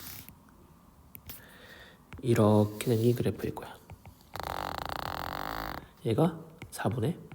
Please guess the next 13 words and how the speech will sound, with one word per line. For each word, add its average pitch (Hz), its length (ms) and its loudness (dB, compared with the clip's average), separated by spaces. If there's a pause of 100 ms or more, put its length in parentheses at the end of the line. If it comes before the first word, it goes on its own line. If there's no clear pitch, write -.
(240)
파일 127 280 4
거고, 127 280 -2 (560)
사인 185 520 10
X 131 440 2
또한 113 300 8 (1500)
지금 - 160 -8
그래프가 123 800 2 (560)
이쁘진 127 320 -4
않은데, 117 420 -2 (2250)
다시 170 600 0 (100)
탄젠트 - 420 -6
다시 - 220 -14
그리자. - 340 -14